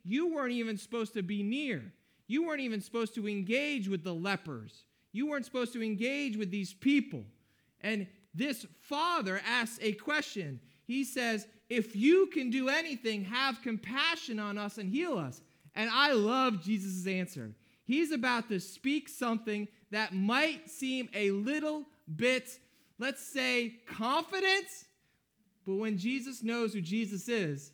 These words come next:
he can give this answer. Listen, I love this. And Jesus said to them, verse twenty-three, "If you can, all things are possible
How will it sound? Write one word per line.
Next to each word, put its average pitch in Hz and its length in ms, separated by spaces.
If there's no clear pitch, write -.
he 180 160
can 160 160
give 165 220
this 143 160
answer. 165 340
Listen, 202 300
I 151 100
love 262 320
this. 147 260
And 175 140
Jesus 240 320
said 247 140
to 233 60
them, 196 180
verse 226 180
twenty-three, 220 540
"If 392 340
you 233 300
can, 208 920
all 254 340
things 208 400
are 180 100
possible 143 760